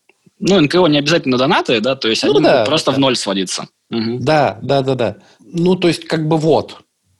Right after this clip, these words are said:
Speaker 2: Но это не цель, н-, не ра-, вообще вся проблема, опять же, если прям уже снова уходить в, в метафизику, то с целеполаганием у нас вообще беда.
Speaker 1: <laughs>
Speaker 2: С, с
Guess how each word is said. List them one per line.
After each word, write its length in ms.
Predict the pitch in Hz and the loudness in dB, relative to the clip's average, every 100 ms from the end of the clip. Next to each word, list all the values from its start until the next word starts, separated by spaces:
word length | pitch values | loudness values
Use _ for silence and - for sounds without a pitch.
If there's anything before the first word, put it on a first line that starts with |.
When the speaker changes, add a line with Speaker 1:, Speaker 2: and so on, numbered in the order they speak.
| _ _ - | _ _ -4
Speaker 2:
Но 140 | 151 151 | 2 2
это 160 | 151 | 2
не 120 | 160 151 | 2 2
цель, 360 | - 165 156 | 0 2 2
н-, 280 | 131 131 123 | 0 0 -2
не 180 | 123 135 | -2 -2
ра-, 200 | 139 120 123 | 0 -2 -4
вообще 360 | 120 196 190 - _ _ _ | -2 0 -2 -10 _ _ _
вся 220 | - 156 131 | -4 -2 0
проблема, 640 | 127 135 226 254 117 - _ - - - - | 0 0 2 2 0 -6 _ -20 -20 -20 -8
опять 260 | 123 135 104 | -4 -2 -2
же, 60 | |
если 160 | 107 - | -4 -6
прям 200 | 110 101 | -6 -4
уже 380 | 104 107 - - | -4 -6 -6 -10
снова 280 | - 131 117 | -6 -2 -2
уходить 400 | 98 - 117 - 107 | -2 -2 -4 -6 -10
в, 540 | 104 107 104 101 90 - - - 110 | -4 -2 -2 -4 -8 -14 -18 -14 -8
в 80 | |
метафизику, 760 | 120 123 127 127 226 196 - - 107 - - | -4 -4 -4 -4 -2 -2 -4 -8 -10 -8 -2
то 220 | 120 - | -2 -2
с 80 | - | -10
целеполаганием 960 | - 151 151 143 139 151 220 240 180 127 | -2 0 0 0 0 2 2 4 2 2
у 40 | |
нас 240 | 135 160 131 | 0 0 -2
вообще 220 | - 139 | -2 -4
беда. 520 | 120 120 113 95 - _ _ _ _ _ _ - | -4 -2 -2 -4 -8 _ _ _ _ _ _ -8
Speaker 1:
<laughs> 20 | - - - - 170 - - - - - _ - | -4 -4 -4 -4 -6 -6 -8 -10 -12 -16 _ -14
Speaker 2:
С, 80 | - | -14
с 160 | - | -10